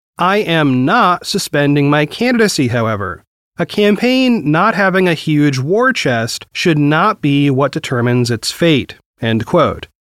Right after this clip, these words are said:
She went on to suggest that she may be able to use volunteers to serve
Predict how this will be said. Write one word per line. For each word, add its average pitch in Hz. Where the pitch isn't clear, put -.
She 226
went 262
on 214
to 202
suggest 143
that 170
she 180
may 180
be 202
able 170
to 147
use 139
volunteers 139
to 185
serve 147